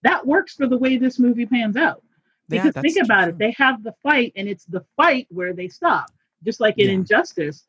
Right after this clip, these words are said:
Speaker 1: like, of, of course, you know, Injustice lasted for, like, five years,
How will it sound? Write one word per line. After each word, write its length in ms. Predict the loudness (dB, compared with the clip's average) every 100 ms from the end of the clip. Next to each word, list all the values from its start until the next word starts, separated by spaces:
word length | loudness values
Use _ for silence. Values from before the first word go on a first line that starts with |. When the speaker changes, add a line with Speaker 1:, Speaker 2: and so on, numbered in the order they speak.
| _ _
Speaker 1:
like, 140 | 0 2
of, 160 | 0
of 120 | -2 0
course, 280 | 2 2 0
you 60 |
know, 100 | 0
Injustice 500 | 0 0 -2 -2 -4
lasted 380 | -2 -2 -2 -12
for, 100 | -12
like, 160 | -16 -16 -8
five 220 | -8 0
years, 340 | 0 0 -10